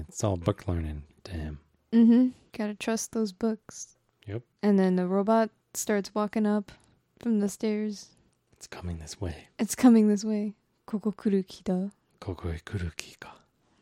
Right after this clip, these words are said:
Speaker 2: Mm-hmm. And then a brief shot of a machine gun.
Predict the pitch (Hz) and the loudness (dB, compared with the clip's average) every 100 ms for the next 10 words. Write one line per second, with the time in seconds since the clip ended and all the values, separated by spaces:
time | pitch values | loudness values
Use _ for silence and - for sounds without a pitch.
0 | 226 208 196 - _ - 226 226 226 226 | -2 0 -2 -6 _ -6 2 6 8 8
1 | 220 202 208 202 202 - - - _ _ | 6 4 4 4 2 -2 -18 -20 _ _
2 | _ - 196 185 185 185 180 180 190 - | _ -8 -6 -4 -6 -4 -4 -4 -4 -4
3 | 185 185 185 185 | -6 -4 -6 -8